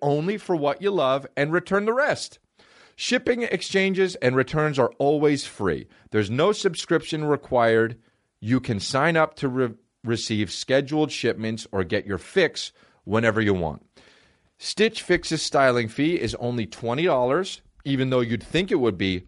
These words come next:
fourteen thousand dollars. It's not. It's twenty dollars.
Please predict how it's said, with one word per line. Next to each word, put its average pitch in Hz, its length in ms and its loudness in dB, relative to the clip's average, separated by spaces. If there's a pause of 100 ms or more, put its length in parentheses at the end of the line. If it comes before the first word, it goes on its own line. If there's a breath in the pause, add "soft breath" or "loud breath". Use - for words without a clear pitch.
fourteen 120 960 -4
thousand 185 640 -2
dollars. 226 560 -2 (140)
It's 120 200 -6
not. 110 360 -2 (320 loud breath)
It's 117 240 -2
twenty 139 420 -2
dollars. 60 480 -6